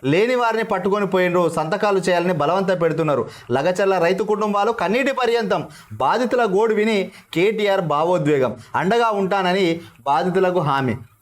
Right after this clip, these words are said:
ఇంకో మాకున్న ఆధారమే భూమి, దాన్నే తీసుకుంటే ఎట్లా బతకాలే?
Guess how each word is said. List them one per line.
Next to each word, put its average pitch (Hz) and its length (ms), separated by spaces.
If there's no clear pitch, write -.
ఇంకో 156 380
మాకున్న 214 460
ఆధారమే 208 680
భూమి, 170 320
దాన్నే 196 560
తీసుకుంటే 226 560
ఎట్లా 202 200
బతకాలే? 190 540